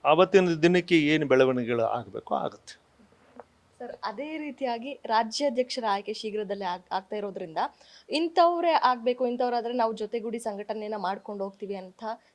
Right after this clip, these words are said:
Speaker 2: ನಿಮ್ಮ ಅನಿಸಿಕೆಗಳೇನಾದ್ರೂ ಇದೆಯಾ? ಅಥವಾ, ಆ, ನೀವು ಕೂಡ ಆಕಾಂಕ್ಷೆ ಅಂತ ಸಹ ಮಾತು ಕೇಳಿ ಬರ್ತಾ ಇತ್ತು.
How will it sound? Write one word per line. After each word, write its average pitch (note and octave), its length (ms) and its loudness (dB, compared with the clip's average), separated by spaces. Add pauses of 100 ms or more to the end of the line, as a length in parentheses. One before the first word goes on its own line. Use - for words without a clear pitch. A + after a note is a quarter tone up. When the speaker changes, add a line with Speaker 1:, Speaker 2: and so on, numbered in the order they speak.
Speaker 2:
ನಿಮ್ಮ A#3 280 -2
ಅನಿಸಿಕೆಗಳೇನಾದ್ರೂ G3 880 -6
ಇದೆಯಾ? F3+ 280 -10
ಅಥವಾ, F#3+ 520 -6 (360)
ಆ, C#4 180 4
ನೀವು D#4 340 0
ಕೂಡ D4 180 0 (260)
ಆಕಾಂಕ್ಷೆ A#3+ 440 -2
ಅಂತ A3+ 220 -8
ಸಹ A3+ 220 -10
ಮಾತು G3 280 -8
ಕೇಳಿ G3+ 320 -8
ಬರ್ತಾ F3+ 260 -10
ಇತ್ತು. D#3+ 300 -16